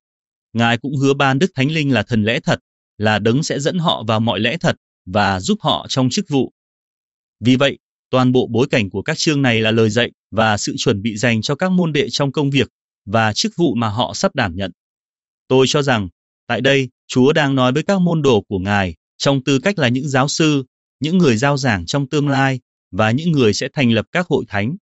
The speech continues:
Tôi thừa nhận rằng mình không thể chứng minh điều này một cách dứt khoát. Tuy nhiên, dường như điều đó là rõ ràng khi xét trong toàn bộ bối cảnh, và mỗi lời tuyên bố cụ thể cần được giải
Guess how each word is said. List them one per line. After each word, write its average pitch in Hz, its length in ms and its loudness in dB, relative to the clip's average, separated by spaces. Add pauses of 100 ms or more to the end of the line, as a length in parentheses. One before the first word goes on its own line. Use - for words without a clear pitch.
(640)
Tôi 127 200 4
thừa 135 140 2
nhận 120 220 0
rằng 123 240 0
mình 117 160 4
không 190 220 0
thể 170 140 0
chứng 127 240 -2
minh 156 160 -2
điều 127 160 2
này 104 220 0
một 101 140 -6
cách 175 140 -4
dứt 214 220 -2
khoát. 202 220 -2 (500)
Tuy 143 140 2
nhiên, 151 280 0 (420)
dường 123 280 2
như 165 140 -2
điều 123 180 2
đó 107 280 0
là 131 100 -2
rõ 107 200 -4
ràng 123 300 0
khi 143 160 -2
xét 190 260 -2
trong 139 220 -4
toàn 117 240 0
bộ 120 200 -2
bối 127 160 0
cảnh, 107 200 -2 (300)
và 107 300 0
mỗi 143 200 -4
lời 123 240 2
tuyên 135 180 2
bố 123 160 2
cụ 123 220 -4
thể 110 200 0
cần 120 180 0
được 107 140 -4
giải 104 240 -2